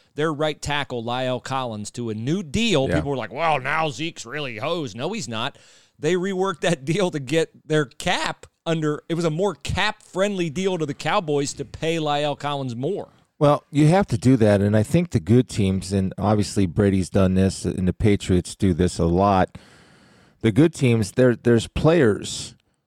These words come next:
Speaker 2: within those teams that understand, okay, I have to rework my money to help the team. I'm
Speaker 1: Mm-hmm.
Speaker 2: still gonna get paid. There might be a little, uh, it might be a difference of one or two million over a four or five year period, but it's gonna help the team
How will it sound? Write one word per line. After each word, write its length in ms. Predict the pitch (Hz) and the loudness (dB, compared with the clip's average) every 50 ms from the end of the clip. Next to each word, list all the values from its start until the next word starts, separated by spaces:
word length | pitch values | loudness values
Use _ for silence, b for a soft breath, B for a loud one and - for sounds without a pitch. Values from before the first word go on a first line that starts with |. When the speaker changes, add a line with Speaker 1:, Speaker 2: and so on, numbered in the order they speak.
| _ | _
Speaker 2:
within 320 | - 101 104 - 139 139 135 | -2 0 2 2 2 2 4
those 260 | 127 120 113 104 - | 4 4 4 2 0
teams 440 | - - 131 117 104 92 90 87 - | -2 -2 0 0 0 0 -2 0 2
that 120 | 110 101 | 2 4
understand, 640 | 110 113 113 104 95 - - - 110 101 92 87 | 4 4 2 2 0 0 -2 -2 0 0 0 0
okay, 540 | 80 85 101 - - - 95 90 85 78 - _ _ _ _ _ _ _ _ _ _ _ _ _ _ _ - | 0 0 -2 0 0 0 2 2 0 -2 -6 _ _ _ _ _ _ _ _ _ _ _ _ _ _ _ 0
I 100 | 110 131 | 2 4
have 220 | 139 143 135 127 - | 4 4 4 2 2
to 100 | 113 104 | 2 2
rework 540 | 98 117 135 131 120 123 123 117 - - | 4 4 4 6 6 4 4 4 2 -2
my 260 | 98 101 107 117 131 135 | -4 -2 0 0 0 0
money 380 | 123 110 101 95 92 95 95 90 | 0 0 0 0 0 -2 -4 -4
to 180 | - - 95 | -4 -4 -4
help 440 | 92 85 - 98 127 123 113 - _ _ _ _ | -4 -4 -2 0 2 2 2 0 _ _ _ _
the 140 | - 98 90 | -6 -6 -6
team. 500 | - - - 135 131 110 98 92 - 85 | -4 -4 -4 -2 -2 0 0 0 0 2
I'm 120 | - 131 | 4 4
Speaker 1:
Mm-hmm. 100 | 151 196 | 4 4
Speaker 2:
still 160 | 233 170 160 147 | 4 2 2 2
gonna 180 | 131 123 113 | 2 0 0
get 220 | 101 107 107 - - | 2 0 0 0 2
paid. 440 | 113 123 117 110 98 92 92 87 b b b b b b b b | 2 4 4 4 4 2 0 -4 b b b b b b b b
There 120 | - 110 117 | 0 2 2
might 220 | 127 139 143 - | 4 2 2 2
be 180 | - 131 120 117 | 2 4 4 4
a 80 | 104 107 | 4 2
little, 380 | 113 113 143 156 147 113 85 - - | 2 2 4 4 4 2 0 0 -2
uh, 160 | - 117 104 69 - | 0 0 0 0 -2
it 100 | 110 123 | -4 -2
might 160 | 127 147 156 | 0 0 2
be 100 | - 127 | 2 2
a 40 | 110 | 2
difference 400 | 90 120 123 - 131 123 - - | 4 2 2 2 0 -4 -4 -4
of 140 | 107 80 95 | -6 -4 -2
one 160 | 113 123 117 | -2 0 0
or 40 | 98 | -2
two 240 | - - - 127 117 | -2 -2 0 0 2
million 380 | 107 110 120 117 107 98 95 90 | 2 2 4 4 4 2 0 0
over 220 | - 107 104 98 101 | 0 0 0 2 0
a 40 | 92 | 0
four 300 | - - 123 120 113 107 | 0 0 2 2 4 2
or 40 | 101 | 2
five 360 | - - 139 120 113 98 92 | 2 2 2 2 2 0 0
year 220 | 110 113 104 98 | 2 2 2 2
period, 480 | - _ - 139 135 127 110 101 98 b b b b b b b b | 0 _ 2 4 4 6 4 4 2 b b b b b b b b
but 120 | - 139 135 | 2 2 2
it's 100 | - - | 2 2
gonna 220 | - 139 120 117 | 0 2 2 4
help 260 | 113 123 127 120 - | 4 4 4 2 2
the 100 | - 104 | -2 -4
team 500 | 95 - - - 135 120 107 101 98 95 | -4 -4 -2 -2 0 0 0 0 -2 -4